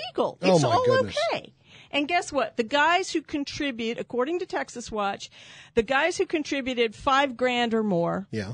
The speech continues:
Speaker 1: won eight out of nine times.
Speaker 2: Amazing.
Speaker 1: Isn't, isn't that shocking?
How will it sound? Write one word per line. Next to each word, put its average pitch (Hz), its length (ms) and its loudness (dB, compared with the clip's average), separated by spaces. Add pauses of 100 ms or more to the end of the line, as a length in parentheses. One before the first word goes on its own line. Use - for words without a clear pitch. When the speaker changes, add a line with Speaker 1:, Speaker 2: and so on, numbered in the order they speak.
(140)
Speaker 1:
won 214 320 4 (100)
eight 247 180 4
out 240 140 6
of 233 80 2
nine 214 300 2
times. - 600 -4 (120)
Speaker 2:
Amazing. 123 580 2 (120)
Speaker 1:
Isn't, 302 340 4
isn't 320 180 -2
that 294 180 2
shocking? 349 520 0